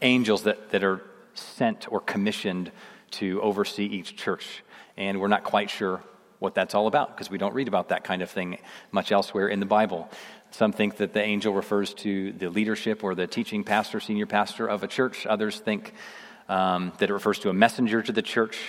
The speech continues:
I think it's likely that it refers to an angel assigned to each local church. And so that's what the, the stars are. And then Jesus says that these angels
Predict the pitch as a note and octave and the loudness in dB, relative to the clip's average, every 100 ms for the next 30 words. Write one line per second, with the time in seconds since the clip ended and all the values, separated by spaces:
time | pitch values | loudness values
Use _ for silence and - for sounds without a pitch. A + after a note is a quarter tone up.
0 | - - _ - G2 - G2+ G#2 A2 G2+ | -12 -18 _ -6 -4 2 4 4 4 4
1 | G2+ G2 G#2+ - A2+ A2 B2 B2 E2+ D2+ | 4 2 0 0 2 4 2 0 -4 -8
2 | - - - - A2 G#2 G#2 A#2 A2+ A2 | -12 -20 -14 -4 0 2 2 0 -2 -4
3 | - A2+ G#2+ A#2 - D3 - - - - | -4 0 2 2 -2 -2 -4 -14 -18 -20
4 | - - - - _ _ G2 F#2+ F#2+ G2 | -20 -20 -20 -20 _ _ -4 -2 0 -2
5 | - - - - _ _ _ _ _ - | -4 -10 -20 -20 _ _ _ _ _ 0
6 | G#2+ - G#2 G#2+ G#2+ F#2+ - A#2 A#2 A2 | 0 2 2 2 0 -2 2 6 6 4
7 | - F2+ F2+ F#2 - - - - - - | 2 4 4 0 -8 -20 -20 -20 -8 0
8 | G#2+ G#2 G#2 G#2 A#2 A2 - A#2 G#2+ G#2+ | 2 4 2 2 0 0 0 2 2 0
9 | A2 G2 A2+ A2 A2 F#2+ F2+ G2 - | 0 -2 -2 -2 0 0 -2 -4 -12